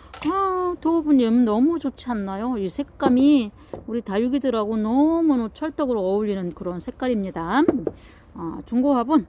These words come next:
오천 원에 드릴게요. 육십오 번 목화분입니다. 목화분이고요. 이렇게. 음, 요거 하나만, 네, 중고 화분이고요. 이거는 새 화분입니다. 만 오천 원 드릴게요.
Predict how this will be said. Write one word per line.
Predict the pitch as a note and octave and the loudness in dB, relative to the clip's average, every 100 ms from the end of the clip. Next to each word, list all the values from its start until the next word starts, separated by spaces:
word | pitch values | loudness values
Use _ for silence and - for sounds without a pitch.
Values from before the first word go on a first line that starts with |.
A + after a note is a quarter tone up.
| - | -8
오천 | G#3 - G3+ | -10 -8 -10
원에 | F3+ E3+ D#3 | -10 -12 -10
드릴게요. | A3 B3 - G3+ B3 E4+ - - - - - - A3 | -6 -6 -4 0 2 2 -2 -20 -20 -20 -16 -10 -4
육십오 | A#3+ D4+ D#4 G#3+ A#3+ | -2 2 4 4 4
번 | D4+ - | 2 0
목화분입니다. | F#3 G#3 D#4+ D#4 C#4 A#3 G3 F3 E3+ - | -8 -4 4 4 4 2 2 -4 -8 -10
목화분이고요. | F#3+ - A3 F#3+ G3 E3+ F#3 F3 G#3 D4+ E4 | -12 -4 -4 -2 -6 -4 -2 0 0 0 0
이렇게. | - - - E3+ A#3+ F4 - - - | -6 -10 -12 -2 2 2 -2 -14 -14
음, | A#3+ F3 - - - - | -8 -8 -10 -20 -20 -8
요거 | G#3+ A#3+ B3 | -2 2 4
하나만, | D#4 E4+ D4 E4 - - - | 4 6 6 4 2 -14 -12
네, | F3+ E3 D#3 | -8 -8 -10
중고 | - G3 A3+ | -10 -4 -2
화분이고요. | A3 G3+ F#3 F3+ D4+ D4 - - - | -2 -2 -6 -2 0 0 -4 -16 -8
이거는 | E3 F3 D#3+ | -4 -4 -4
새 | - | -2
화분입니다. | D4+ D#4+ D#4+ C#4+ A3+ E3+ D#3+ - - | 2 4 2 2 0 -2 -8 -14 -14
만 | F#3 F#3 | -8 -6
오천 | F#3+ - | -6 -6
원 | F#3 F3 | -8 -6
드릴게요. | F#3 F3+ F#3+ A#3+ | -6 -6 -2 0